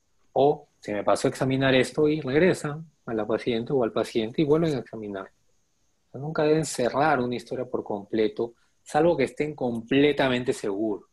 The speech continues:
¿no? Del diagnóstico, ¿no? Digamos, un cuadro clínico clásico, ¿no? Hablábamos de pielonefritis, ¿no? Lumbalgia, náusea, vómito, fiebre, escalofrío, ya con síntomas urinarios bajos, ¿no?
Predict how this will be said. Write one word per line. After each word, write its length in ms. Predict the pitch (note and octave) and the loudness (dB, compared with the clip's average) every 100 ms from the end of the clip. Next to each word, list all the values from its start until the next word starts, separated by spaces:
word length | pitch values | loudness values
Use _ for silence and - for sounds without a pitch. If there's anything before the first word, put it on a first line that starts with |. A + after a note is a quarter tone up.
| _ | _
¿no? 220 | C3 E3+ D3+ | -20 -18 -14
Del 180 | A2+ G#2 | -12 -10
diagnóstico, 840 | G2+ G2 A2 G#2+ F#2+ _ _ - | -10 -8 -6 -6 -8 _ _ -16
¿no? 140 | C#3+ F3 | -12 -8
Digamos, 480 | B2+ A#2+ A#2+ B2 - | -4 -4 -4 -8 -6
un 60 | |
cuadro 240 | B2 A#2 A2+ | 0 0 0
clínico 440 | A#2 A#2 A2+ G#2+ | -2 -4 -4 -2
clásico, 760 | C3+ C3+ A#2 - - G#2 A2 A2 | 2 2 2 0 -6 -14 -16 -18
¿no? 460 | D#3 E3 C3+ - A2+ | -20 -20 _ -16 -8
Hablábamos 460 | A2 A2 A2 A2+ | -4 -4 -4 -6
de 80 | A2 | -8
pielonefritis, 720 | A2 G#2 G2 G2 A2 F#2+ _ - | -8 -8 -10 -8 -8 -10 _ -20
¿no? 160 | C#3+ E3 _ _ _ _ | -20 -20 _ _ _ _
Lumbalgia, 580 | A2+ G#2+ A2+ A#2 A2+ - | -14 -2 0 0 -2 -10
náusea, 380 | G#2 G2+ F#2+ G2+ | -14 -14 -12 -8
vómito, 760 | G#2 B2 A#2+ B2 A2+ A2+ A#2 G#2+ | -4 0 0 0 -4 -8 -8 -10
fiebre, 680 | - B2 B2 B2 A#2+ A2+ | -8 -2 0 2 0 -2
escalofrío, 1080 | G#2+ - G2+ G2 - A#2 B2+ A#2+ A#2 A2+ A2 - _ _ _ _ _ _ _ - | -4 -8 -6 -8 -6 -4 -2 0 2 2 0 -4 _ _ _ _ _ _ _ -2
ya 200 | B2+ A2 | 0 2
con 180 | A2+ G#2+ | 0 -4
síntomas 420 | - A#2+ B2 A2 | -4 -2 -2 -2
urinarios 460 | A2 G#2 G#2+ A2 G2 | -2 -2 0 0 2
bajos, 540 | A#2+ A#2 G#2 - G2 | 2 2 2 -6 -12
¿no? 300 | A2+ D3 B2+ | -12 -12 -12